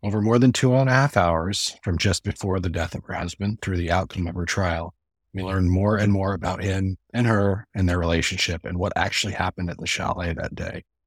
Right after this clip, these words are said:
becomes more and more of a mystery.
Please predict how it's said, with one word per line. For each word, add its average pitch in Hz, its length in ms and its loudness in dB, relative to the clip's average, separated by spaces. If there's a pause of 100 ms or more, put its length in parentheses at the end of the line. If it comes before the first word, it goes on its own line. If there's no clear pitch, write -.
(480)
becomes 95 360 0
more 92 380 -2
and 101 120 0
more 85 280 2
of 80 140 -4
a 90 40 -2
mystery. - 460 -4